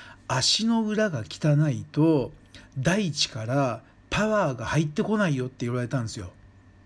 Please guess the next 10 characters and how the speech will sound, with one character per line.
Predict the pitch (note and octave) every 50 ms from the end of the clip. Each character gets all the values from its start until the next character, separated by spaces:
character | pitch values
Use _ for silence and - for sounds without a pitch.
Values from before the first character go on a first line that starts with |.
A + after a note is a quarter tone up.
| - - - - - - - - - - - - - - - - - - - - - - - D#3+
大 | D3+ F#3+ G#3 G3 D3
地 | - -
か | - A#2
ら。 | G#2 F#2 - - -
ま | C3+ C#3
あ、 | A#2+
地 | - - - -
球 | - - F#3+ F#3+ F#3+
は | F#3+ F#3 F3+
ね、 | F3+ F3+ F3+ F#3 F3+ F#3